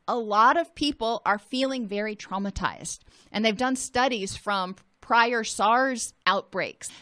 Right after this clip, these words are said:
that have shown that there are significant portions of people who develop trauma-related symptoms for eighteen, twenty-four months or longer, um, after the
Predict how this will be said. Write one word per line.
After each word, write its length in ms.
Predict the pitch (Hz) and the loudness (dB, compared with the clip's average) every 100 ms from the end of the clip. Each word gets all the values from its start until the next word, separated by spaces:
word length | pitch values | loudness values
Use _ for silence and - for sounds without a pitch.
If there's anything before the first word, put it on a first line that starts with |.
| - | -2
that 140 | 220 | -2
have 120 | 214 208 | 0 -4
shown 480 | - 220 233 233 | -2 0 0 -2
that 280 | 208 202 - | -2 -2 -2
there 180 | 208 196 | 0 0
are 80 | 208 | 0
significant 840 | - 214 208 220 240 294 262 - | -6 -4 -2 -2 -2 -4 -6 -8
portions 520 | - 233 247 277 262 285 | -6 -4 -4 -6 -6 -6
of 140 | 269 | -6
people 500 | 269 196 - 190 220 _ - - | -6 -6 -2 -2 -2 _ -20 -14
who 540 | - 240 233 226 220 - _ - 190 | -4 -2 0 -2 -6 -10 _ -12 -2
develop 480 | 220 240 247 - | 0 2 2 0
trauma-related 800 | - 240 233 240 226 220 220 196 196 | 0 0 2 -2 -4 -4 -2 -4 -8
symptoms 640 | - 302 - 185 175 - - - | -2 -2 -2 -6 -6 -10 -16 -18
for 400 | - 233 233 233 - | -2 2 4 2 0
eighteen, 720 | 226 233 - 262 233 233 226 | -4 -2 -6 -6 -4 -6 -8
twenty-four 520 | - 226 220 - 202 | -6 -6 -6 -6 -4
months 520 | 208 214 214 - - - - - | 0 0 0 -4 -12 -14 -10 0
or 140 | 196 | 2
longer, 540 | 190 208 233 180 190 - - - 214 | 4 4 2 2 0 -2 -20 -8 -2
um, 400 | 202 196 185 - | 0 0 -2 -2
after 440 | 214 226 - 226 214 | -2 -2 -4 -4 -2
the 600 | 196 208 196 202 196 | -2 -4 -4 -4 -8